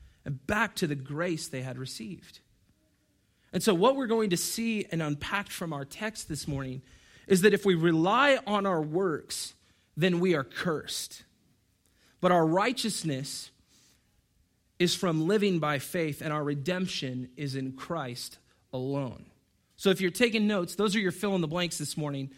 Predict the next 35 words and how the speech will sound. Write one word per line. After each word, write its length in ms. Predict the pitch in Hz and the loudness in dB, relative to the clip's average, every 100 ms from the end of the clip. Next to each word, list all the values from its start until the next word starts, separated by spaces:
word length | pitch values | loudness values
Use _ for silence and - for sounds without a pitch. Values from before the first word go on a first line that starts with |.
| - - - | -20 -20 -2
that 140 | 180 196 | 4 4
if 100 | 202 | 4
we 120 | 214 | 2
rely 680 | 196 175 180 208 240 254 247 | 4 6 6 6 6 4 2
on 260 | - 185 | 2 2
our 300 | 175 190 233 | 2 2 2
works, 540 | 190 196 160 160 - - - - | 2 2 2 0 -4 -6 -14 -2
then 180 | 196 202 | 2 4
we 140 | 196 | 4
are 60 | 165 | 2
cursed. 760 | - - 220 170 - - - - _ _ _ _ _ _ - | 0 -2 -2 -2 -6 -10 -14 -20 _ _ _ _ _ _ -2
But 100 | 156 | 0
our 100 | 151 | 2
righteousness 640 | 185 196 185 - 143 - | 0 0 -2 -4 -6 -6
is 80 | 127 | -8
from 320 | 151 139 139 | -6 -4 0
living 300 | 185 190 170 | 0 0 0
by 180 | 139 127 | -2 -4
faith, 480 | - 165 139 127 - | -6 -4 -4 -8 -10
and 100 | 139 | -8
our 120 | 139 | -6
redemption 760 | 135 127 143 160 143 131 120 123 - _ _ | -8 -8 -6 -6 -6 -6 -8 -10 -18 _ _
is 180 | 143 127 | -6 -2
in 140 | 131 | -4
Christ 440 | 127 175 139 131 - | -4 -4 -4 -6 -12
alone. 360 | 147 139 131 - _ _ _ _ _ _ _ _ _ | -10 -8 -10 -14 _ _ _ _ _ _ _ _ _
And 80 | 151 | -2
so 100 | 208 | 2
we're 60 | 196 | 6
gonna 160 | 233 | 6
read 240 | 202 220 196 | 6 4 4
in 100 | 165 | 0
Galatians 560 | 175 190 202 175 156 | 0 0 0 -2 -2
chapter 400 | - 208 190 170 | 0 2 2 -2
three, 520 | 156 - 185 156 139 | -6 -4 -2 -2 -4